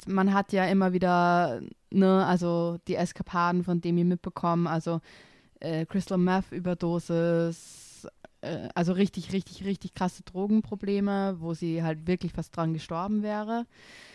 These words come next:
Ähm, also richtig tragisch tatsächlich. Und Demi meinte dann, dass, ähm, diese Heilungsprozesse auch noch so einen anderen Prozess losgesta-,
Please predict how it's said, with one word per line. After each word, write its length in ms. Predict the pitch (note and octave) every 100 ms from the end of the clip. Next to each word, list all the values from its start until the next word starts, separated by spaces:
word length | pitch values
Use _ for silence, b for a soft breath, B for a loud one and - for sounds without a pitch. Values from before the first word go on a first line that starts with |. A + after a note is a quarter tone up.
| B -
Ähm, 360 | E3 F3 E3+ E3+
also 160 | E3+ F3+
richtig 300 | F#3 F#3 -
tragisch 480 | - D#3+ E3+ D#3
tatsächlich. 600 | - - D3+ - F3 G3 b b b b b -
Und 640 | F3 F3 F3 F3 E3+ - b b b b _ _ -
Demi 200 | F#3 F#3+
meinte 340 | F#3+ G3 G3
dann, 260 | F#3 F3+ F#3
dass, 680 | F3 E3+ E3+ E3+ - - -
ähm, 200 | E3 D#3+
diese 240 | E3 F3
Heilungsprozesse 800 | F3+ F#3 F#3+ - - F3 E3+ -
auch 100 | D#3+
noch 120 | E3
so 120 | D#3+ E3
einen 80 | D#3+
anderen 360 | F3+ G#3+ G#3+
Prozess 380 | - G3+ F3+ -
losgesta-, 680 | F3+ - F3+ - F3 E3